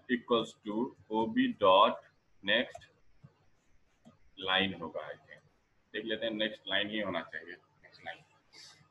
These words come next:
देखो, इसको अभी हम लोग एक बार देख लेंगे आगे। Get detail, ठीक है, ये हो गया मेरा get detail। अब एक method बना लेता हूँ,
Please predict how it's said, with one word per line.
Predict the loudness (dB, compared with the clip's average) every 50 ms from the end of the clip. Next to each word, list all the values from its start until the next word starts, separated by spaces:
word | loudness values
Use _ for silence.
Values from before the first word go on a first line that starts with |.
| _ _ _ _ _ _ _ _ _
देखो, | 2 4 4 6 6 6 4
इसको | 4 4 4
अभी | 6 6 6
हम | 6 4
लोग | 4 4 4 4
एक | 4 4
बार | 4 2 4
देख | 2 0 2 2
लेंगे | 2 6 8 8
आगे। | 6 6 4 0 -2 -10 _ _ _ 4
Get | 6 6 6
detail, | 6 0 -2 -2 -6 -6 -14 _ _ _ _ _ _
ठीक | -2 0 0
है, | 0 0 -6 -16 -20 -20 _ _ _ _ _ _ _
ये | 6 8
हो | 8 10
गया | 10 10 10
मेरा | 12 10 10
get | 10 10 8 8
detail। | 6 4 4 2 0 0 -6 _ _ _ _ _ _ _ -20 _ _ _ _ _ _ _ _ 6
अब | 6 6 6 4 -4 0 2
एक | 2 4 8
method | 6 6 8 8 6 6
बना | 6 8 8 8
लेता | 8 6 6 8 6
हूँ, | 6 6